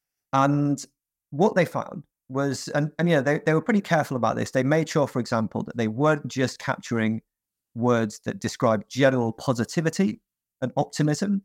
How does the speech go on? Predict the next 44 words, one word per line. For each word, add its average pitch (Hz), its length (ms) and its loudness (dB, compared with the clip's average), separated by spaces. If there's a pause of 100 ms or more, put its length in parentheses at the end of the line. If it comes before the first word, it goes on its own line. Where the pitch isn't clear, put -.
(160)
And 147 160 4
they 139 100 4
were 147 120 2
also 147 420 0
made 131 240 2
sure 127 240 0
to, 113 180 -6 (260)
to 113 420 0 (380)
a-, 120 120 0 (100)
avoid 139 420 2
words 135 300 2
which 123 220 -4
could 120 160 -4
sort - 120 -10
of 120 100 -4
come 139 200 0
in 143 100 0
and 135 100 0
out 127 180 0
of 117 100 -4
use 120 220 -2
for 117 120 -6
sort 113 200 -4
of 107 140 -4 (360)
synthetic 151 540 0
reasons, 104 280 -2
for 123 120 0
artificial 101 460 -4
reasons. - 260 -12 (840)
And 139 180 2
so 147 180 2
they, 139 220 2 (100)
they 131 100 2
ended 165 200 4
up - 80 0
with 131 140 -2
this, 120 240 -4 (100)
this 120 160 -6
bundle 147 340 2
of 117 80 2
words 113 220 -2
related 107 320 -2
to - 60 -18
progress. - 520 -6